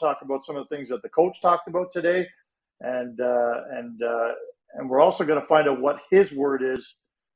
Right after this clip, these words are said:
for the save that Markstrom made on Saturday that not only turned around their seven-game losing skid, but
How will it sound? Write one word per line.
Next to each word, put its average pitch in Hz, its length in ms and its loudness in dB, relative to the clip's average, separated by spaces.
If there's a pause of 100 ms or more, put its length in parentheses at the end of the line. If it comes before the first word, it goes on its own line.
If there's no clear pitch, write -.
(580)
for 147 140 -2
the 135 100 -4
save 180 500 0
that 139 220 -4
Markstrom 139 480 -6
made 131 300 0 (500)
on 123 160 -8
Saturday 135 540 0
that 113 260 -8
not 139 160 0
only 139 260 -4
turned 143 320 -6
around 127 340 -2
their 120 120 -6
seven-game 123 640 -4
losing 139 280 -2
skid, 139 360 -2
but 113 160 -2